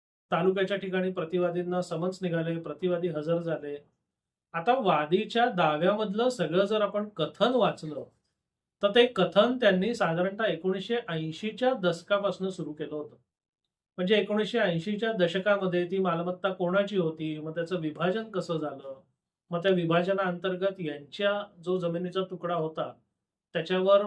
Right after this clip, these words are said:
इमारतीचं बांधकाम कसं करण्यात आलं, मग त्याची सोसायटी कशी स्थापन झाली,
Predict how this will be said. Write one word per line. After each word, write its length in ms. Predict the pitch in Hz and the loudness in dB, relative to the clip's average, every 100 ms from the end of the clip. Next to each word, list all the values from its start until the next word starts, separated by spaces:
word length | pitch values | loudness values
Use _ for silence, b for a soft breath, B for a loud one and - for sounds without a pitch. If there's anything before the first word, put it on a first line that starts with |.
| 208 | 0
इमारतीचं 580 | 175 180 180 185 185 190 | -2 0 0 0 0 0
बांधकाम 420 | 170 160 196 208 | -2 -2 -2 -2
कसं 220 | 190 190 | -4 -4
करण्यात 320 | 175 160 160 | -4 -4 -4
आलं, 220 | 151 151 151 | -4 -4 -6
मग 160 | 160 | -6
त्याची 220 | 165 165 | -6 -4
सोसायटी 460 | 185 151 - - 220 | -4 -4 -4 -6 -4
कशी 220 | 190 180 | -4 -2
स्थापन 420 | 180 156 156 156 | -2 -4 -4 -8
झाली, 380 | 147 135 135 135 | -8 -10 -12 -18